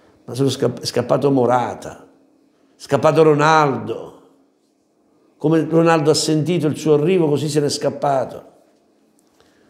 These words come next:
ma anche altri che mo non ricordo, è scappato Demiral, cioè sono scappati totalmente. Si è trovato con una,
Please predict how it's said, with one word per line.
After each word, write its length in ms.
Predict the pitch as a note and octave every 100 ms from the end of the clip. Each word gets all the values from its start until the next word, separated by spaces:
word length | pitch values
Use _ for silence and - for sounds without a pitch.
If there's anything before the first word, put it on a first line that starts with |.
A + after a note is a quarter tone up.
| _ _ _ _ _ -
ma 100 | E3
anche 260 | F3+ D#3 D3
altri 300 | D3 - B2
che 80 |
mo 100 | C#3
non 180 | C#3 C3+
ricordo, 920 | B2 B2 D3 A#2 A2 A2 G#2 - _ _
è 40 | _ _ _ _
scappato 540 | - - C3+ D3 C#3+ C#3+
Demiral, 800 | C#3 C3+ C3 D3+ C3+ F2 - - _ _ _ _ _ _ _ _ _ _ _ _ _ _ _ _ _ _ _ _ _ _ _ _ _ _
cioè 600 | - - - - - - -
sono 240 | F3+ F3+
scappati 760 | - - F3 - F3 - - - - _ _ _ _ _ _ _
totalmente. 760 | - F#3 C#3+ - C#2 - - - - _ _ _ _ _ _ _ _ _ _ _ _
Si 120 | -
è 60 | D3+
trovato 440 | F#3+ G3 E3+ D3+
con 180 | C#3+ E3+
una, 800 | G#3 F3+ C#3+ C#3+ E3+ D#3+ - -